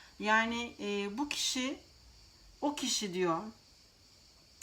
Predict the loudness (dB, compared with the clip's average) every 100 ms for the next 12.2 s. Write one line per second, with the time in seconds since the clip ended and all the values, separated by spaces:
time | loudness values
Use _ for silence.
0 | -20 -20 -2 6 6 6 -2 -4 -2 0
1 | 0 0 0 4 4 4 -6 -8 -8 -4
2 | -2 -2 -6 -4 2 2 2 -2 -2 -2
3 | -4 -2 -2 -2 -6 -10 -20 -20 -20 -10
4 | -4 -2 0 -4 -4 -2 2 2 2 -2
5 | 0 2 0 -2 -16 -20 -20 -16 -4 -2
6 | -2 -4 -4 -4 -2 -2 0 -2 -4 -4
7 | -2 -2 -4 -4 -2 -2 -2 2 2 2
8 | -2 -2 0 0 -4 -4 -2 -2 -2 -4
9 | -4 -4 -2 -4 -8 -14 -20 -6 -4 -4
10 | -2 2 2 2 -2 -6 -14 -20 -8 -2
11 | 0 0 -2 -4 -4 0 0 0 0 -2
12 | -2